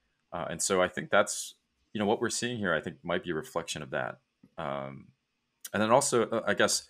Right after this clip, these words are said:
that's more on the top line side of things. On the income side of things, um, I think they're doing a good job. So if you look at the, if you look at the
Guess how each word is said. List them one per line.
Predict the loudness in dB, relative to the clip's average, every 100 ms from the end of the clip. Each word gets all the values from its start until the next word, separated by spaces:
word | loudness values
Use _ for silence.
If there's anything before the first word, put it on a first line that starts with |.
| _
that's | 2 4
more | 2
on | 2
the | 0
top | 0 2 2
line | -4 -6
side | -10 -12
of |
things. | -14 -16 -18 -20 _ _ _
On | 2
the | 2
income | 2 2 2 2
side | 0 -2
of | -2
things, | -6 -10 -8 -10 -12 _ _ _ -4
um, | -2 -2 -2
I | -2
think | 4
they're | 4 4
doing | 4 2
a | 2
good | 0 2
job. | 4 4 2
So | 0
if | 2 2
you |
look | 0 0 0
at | 2 2 -2 -8
the, | -4 -2 -2 -4 -4 -6 -10 -16 _ _
if | -4
you | -2
look | 0 -2
at | -2
the | -6